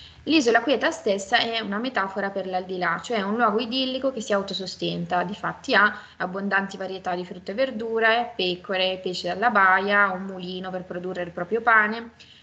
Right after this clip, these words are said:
producono anche il proprio burro, birra, sidro, idromele e vino, il che tra l'altro lega il confratello anziano anche alla figura mitologica di Dioniso, considerato il naso rosso, eccetera. E, e qua le donne vengono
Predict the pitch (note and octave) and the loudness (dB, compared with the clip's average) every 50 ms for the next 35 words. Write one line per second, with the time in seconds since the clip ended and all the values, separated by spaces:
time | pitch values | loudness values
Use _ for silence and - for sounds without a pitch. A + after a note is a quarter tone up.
0 | _ - G#3+ G#3 G#3 G#3+ G#3+ G#3 G#3+ G3 G3 F#3+ G3 G3 G3+ G3+ G3 G3+ G3 F#3+ | _ -8 -6 -4 -4 -4 -4 -4 -2 0 2 2 2 2 -2 -6 -6 -6 -6 -6
1 | F#3+ F#3+ F3+ F#3 G#3 G#3+ G3 G3+ G3+ G#3 G#3+ A3 G#3 G3 G3+ G3+ G3 G3 F#3+ G3 | -6 -6 -6 -4 -2 -2 -2 -2 0 0 0 0 0 0 -2 -2 -2 0 4 2
2 | G3 G3 - - G3+ F#3+ F#3+ F3+ G3 F#3+ F#3 F#3 G#3+ B3+ B3+ G#3+ F#3+ F#3 F#3 F#3 | 2 2 0 -4 -10 -10 -10 -8 -6 -6 -2 -2 -2 -2 -2 -2 -2 -2 -2 -2
3 | F#3 F#3 F#3 F3+ F3+ F#3 F3+ F3+ F3+ F#3 F3+ F3+ - - - - - - - C4 | -2 -2 -4 -4 -2 -4 -2 -2 -2 -2 -4 -6 -10 -20 -20 -20 -18 -12 -10 -2
4 | B3 A#3+ G#3+ G#3 A#3+ A3+ A3 G3 F#3+ F#3 G3 - A3 G#3+ A3 A3 G3+ F#3 F#3 F#3 | 2 2 2 4 4 4 6 6 6 4 2 -2 -4 -2 0 0 0 0 -2 -6
5 | - G3+ G3 G3+ G#3 G#3 A3 G#3+ A3+ D4 D4 C4 G#3 G3 F#3 F#3 F#3+ G3 F#3+ - | -6 -8 -6 -6 -4 -2 -2 -2 -2 -2 -2 0 0 -2 -2 0 -2 -2 -2 -4
6 | F#3 F3+ F3+ F3+ - G#3+ G3+ F#3+ F#3 F3+ F#3 F3+ A3+ G#3 G3 F3+ F3+ F3+ - - | -4 -4 -4 -4 -6 -4 -4 -2 -4 -4 -4 -4 -2 0 0 0 0 -2 -4 -4
7 | A3+ C4+ G#3+ G3 F3+ F3 F3 F3 F3+ F3 F3+ - F3 F3 - - G3+ G#3 F#3 F3 | -4 -4 -2 0 0 0 0 -2 -2 -6 -6 -6 -8 -8 -6 -4 0 0 0 2
8 | D#3+ F3 F3 - F3 F3 F3+ F3 F3 E3+ F3 G3 A3 F#3+ E3+ E3 E3+ F3 F3 - | 0 -2 -2 -4 -6 -6 -6 -8 -8 -6 -2 0 0 0 0 -4 -6 -8 -8 -8
9 | - - - - - - F3 - - F#3 F3+ - - - - - - - - - | -10 -10 -10 -10 -10 -12 -10 -8 -8 -10 -10 -12 -18 -20 -18 -18 -18 -18 -20 -20
10 | - - - - - C4 C4+ C4+ B3+ C4+ E4 E4+ - A#3+ G3 G3+ A3 - - A3+ | -20 -20 -14 -4 0 4 4 4 4 4 0 2 6 8 8 8 8 6 2 -4
11 | C4 B3+ A#3+ A3+ G3+ G3 G3 A3 A3 G#3 G3 G3+ G3+ G3 G3 A3 - | -4 -2 -2 -2 -2 -2 -4 -4 -4 -4 -4 -6 -6 -8 -8 -12 -14